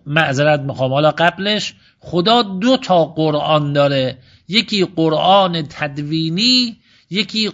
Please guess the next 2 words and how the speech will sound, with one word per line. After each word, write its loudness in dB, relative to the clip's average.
قرآن 2
تکوینی، -2